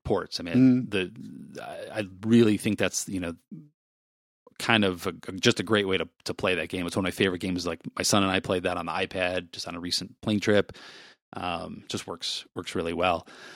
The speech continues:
Speaker 1: Um, I guess a couple others that I can think of in that vein. So there's Slay the Spire, which I've talked about a number
Speaker 2: Mm-hmm.
Speaker 1: of times, which is this deck building game, but it has aspects that there's no way it could be a tabletop game
Speaker 2: <laughs>
Speaker 1: because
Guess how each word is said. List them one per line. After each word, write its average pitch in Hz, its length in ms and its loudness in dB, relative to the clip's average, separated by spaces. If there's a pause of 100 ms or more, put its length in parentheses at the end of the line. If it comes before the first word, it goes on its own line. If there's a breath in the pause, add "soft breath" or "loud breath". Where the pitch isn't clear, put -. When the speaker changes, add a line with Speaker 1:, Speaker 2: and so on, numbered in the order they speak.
(140 loud breath)
Speaker 1:
Um, 101 440 6 (220)
I 117 100 2
guess 208 140 8
a 185 60 6
couple 135 260 8
others 135 200 8
that 110 80 2
I 127 80 4
can - 180 4
think 101 220 0
of 95 120 2
in 92 140 -2
that 117 320 2
vein. 95 560 -2 (800)
So - 100 4
there's 113 160 4
Slay 127 200 8
the 113 100 6
Spire, 104 340 4
which 104 140 2
I've 95 100 -2
talked 95 220 4
about 95 200 0
a - 20 -2
number 98 180 0
Speaker 2:
Mm-hmm. 101 100 2
Speaker 1:
of 131 40 2
times, 104 380 4
which 101 180 -6
is 87 340 -4
this - 240 -4 (360)
deck - 280 2
building 104 380 2
game, 95 420 0 (480 soft breath)
but 113 100 4
it 107 120 2
has 107 300 -2
aspects - 520 2
that 101 160 -2
there's 101 220 0
no 110 160 2
way 104 360 4
it 104 200 -10
could - 200 -10
be 92 200 2
a - 20 0
tabletop 123 580 0
game 135 320 2 (300 loud breath)
Speaker 2:
<laughs> - 280 -8
Speaker 1:
because 123 500 8